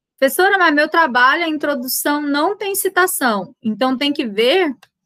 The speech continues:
se não seria aquela parte que você está falando do seu trabalho com as suas palavras. Se ele tiver algum conceito, ele tem que ter citação. Porque na hora que a gente jogar no plágio,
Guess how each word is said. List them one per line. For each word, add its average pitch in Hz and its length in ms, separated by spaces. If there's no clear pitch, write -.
se - 260
não 294 200
seria 302 420
aquela 269 300
parte 254 480
que 269 40
você 277 220
está 277 220
falando 262 440
do 262 60
seu 240 220
trabalho 202 640
com 294 100
as 277 160
suas 277 220
palavras. 311 680
Se - 200
ele 285 180
tiver 294 420
algum 294 300
conceito, 262 920
ele 262 240
tem 247 300
que - 100
ter 247 220
citação. 233 760
Porque 254 180
na 262 100
hora 262 160
que 285 80
a 277 40
gente 262 260
jogar 220 300
no 202 140
plágio, 254 680